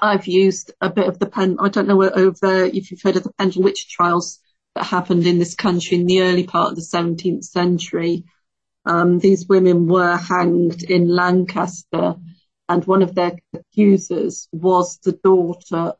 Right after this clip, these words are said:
of one of the women, um, who was hanged, and she was about nine at the time. And then years later, in the nineteen thirties, she was accused again of being a witch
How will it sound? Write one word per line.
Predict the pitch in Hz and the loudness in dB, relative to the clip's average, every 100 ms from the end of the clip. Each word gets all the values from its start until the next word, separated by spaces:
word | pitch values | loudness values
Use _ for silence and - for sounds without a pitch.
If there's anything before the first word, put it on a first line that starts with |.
| - | -4
of | 175 170 | -4 -2
one | 165 180 175 | -2 -2 -2
of | 160 - | -4 -4
the | |
women, | 170 175 175 175 170 175 - _ _ - | -2 -2 -2 -2 -4 -8 -20 _ _ -6
um, | 175 180 180 | -2 -2 -2
who | - 180 | 0 2
was | 175 | 2
hanged, | - 190 175 170 | -2 -2 0 0
and | 170 | 0
she | 165 208 | 0 2
was | 180 170 | 2 0
about | 180 175 170 170 | -2 -2 -2 0
nine | 165 175 175 202 208 214 | 2 2 2 2 2 0
at | - | -2
the | 208 | -8
time. | - 202 208 247 - _ _ _ _ _ - | -2 0 2 0 -4 _ _ _ _ _ 0
And | 190 | 2
then | 185 196 | 6 6
years | 214 202 196 | 6 4 4
later, | 190 190 196 - | 4 2 0 -2
in | 175 | 0
the | 180 | 2
nineteen | 180 180 175 180 - 185 175 170 | 2 2 2 0 -2 0 0 -2
thirties, | - 202 185 180 165 165 | 0 2 2 2 -2 0
she | - 208 | 2 4
was | 196 | 4
accused | 185 - 214 190 180 185 | 0 -2 2 2 2 -2
again | 165 196 185 175 175 180 - | 0 0 0 0 0 -2 -4
of | 170 - | -12 -2
being | 180 175 170 | 0 0 0
a | |
witch | 175 - - - | -2 -4 -8 -16